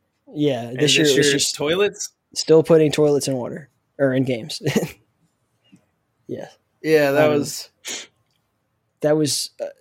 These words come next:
Speaker 1: suggested
Speaker 2: something.
Speaker 1: and voted on by the developers involved in Realms Deep. That, that was not my decision.
Speaker 2: <laughs>
Speaker 1: I mean, I thought it was pretty funny, like, especially because, like,
Speaker 2: Oh,
Speaker 1: every
Speaker 2: yeah, it's
Speaker 1: trailer,
Speaker 2: hilarious.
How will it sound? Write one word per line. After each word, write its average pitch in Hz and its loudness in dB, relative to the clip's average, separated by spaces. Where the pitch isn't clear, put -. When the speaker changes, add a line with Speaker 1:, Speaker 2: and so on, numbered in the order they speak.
Speaker 1:
suggested 170 4
Speaker 2:
something. 147 0
Speaker 1:
and 147 -2
voted 156 4
on 156 2
by 143 4
the 139 -2
developers 139 -2
involved 139 0
in 131 -4
Realms 135 -6
Deep. 123 -8
That, - -6
that 135 -2
was 135 -2
not 151 -2
my 151 -2
decision. 143 -2
Speaker 2:
<laughs> - -2
Speaker 1:
I 175 0
mean, 165 4
I 180 4
thought 190 2
it 139 -4
was 131 -8
pretty 127 -8
funny, 123 -12
like, 139 -6
especially 175 2
because, 156 -2
like, 139 -4
Speaker 2:
Oh, 269 2
Speaker 1:
every 254 4
Speaker 2:
yeah, 220 4
it's - -4
Speaker 1:
trailer, - -2
Speaker 2:
hilarious. 170 -2